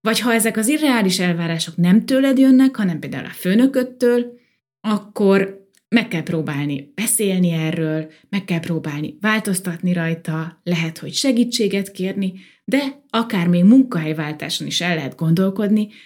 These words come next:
hogy újra egyensúlyba kerüljön a kihívás mértéke a képességeiddel. Aztán, ugye, hogyha visszatérünk a flowhoz, akkor egy másik eleme ennek a visszacsatolás volt, hogy legyen visszacsatolás.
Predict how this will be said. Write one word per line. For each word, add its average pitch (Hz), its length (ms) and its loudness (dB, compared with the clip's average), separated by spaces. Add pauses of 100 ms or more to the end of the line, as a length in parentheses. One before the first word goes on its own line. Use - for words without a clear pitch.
(120)
hogy 202 160 0
újra 240 240 4
egyensúlyba 185 640 0
kerüljön 208 500 -2 (220)
a - 120 -20
kihívás 175 540 2
mértéke 208 680 0 (200)
a - 120 -12
képességeiddel. - 1200 -6 (1000)
Aztán, 240 400 2
ugye, 202 240 2
hogyha 185 240 2
visszatérünk 180 640 2
a 160 80 -6
flowhoz, 226 840 2
akkor 202 320 -2
egy 180 100 4
másik 262 480 4
eleme 175 300 0
ennek 196 480 0
a 185 60 0
visszacsatolás 160 880 -2
volt, 247 200 -2
hogy 190 120 2
legyen 185 360 4
visszacsatolás. - 1000 -10